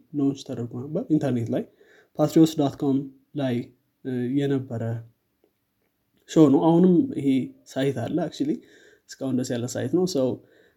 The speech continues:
እ፣ ቴክኒካሊ ፖድካስት ላንለው እንችላለን። ምክንያቱም አር ኤስ ኤስ ፊዶችን የሚጠቀም ስላልነበር።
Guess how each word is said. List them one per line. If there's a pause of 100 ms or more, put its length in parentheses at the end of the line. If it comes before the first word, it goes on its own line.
(220)
እ፣ (1040)
ቴክኒካሊ (140)
ፖድካስት (1040)
ላንለው
እንችላለን።
ምክንያቱም
አር
ኤስ
ኤስ
ፊዶችን
የሚጠቀም
ስላልነበር።